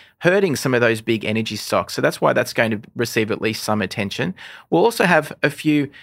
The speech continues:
central bank officials, uh, delivering some talks, uh, namely in the U K and also the U S early tomorrow morning. So keep your eye out on that. Tomorrow, there's almost nothing in Australia or the region that's scheduled information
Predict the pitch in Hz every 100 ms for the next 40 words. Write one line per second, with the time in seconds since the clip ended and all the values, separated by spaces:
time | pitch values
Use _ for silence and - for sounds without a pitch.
0 | _ - 165 151 - 120 113 123 156 147
1 | 143 - 175 175 - 120 110 120 120 110
2 | 110 104 101 - 156 220 - - 107 -
3 | - 123 123 123 117 117 113 107 - 110
4 | 107 107 - 110 127 214 113 101 107 -
5 | 98 104 107 104 104 - - - - _
6 | _ 117 110 110 113 107 104 104 104 170
7 | 214 - 104 - 120 110 104 107 113 -
8 | - 104 110 135 180 - - - _ -
9 | 170 175 175 175 - 143 135 - 175 175
10 | 165 151 - - 139 143 151 - 139 98
11 | 92 - _ _ _ - 135 127 - 131
12 | 123 120 120 - 123 131 117 117 117 113
13 | 107 160 - 120 113 - 117 113 113 110
14 | 110 110 110 98 - 127 214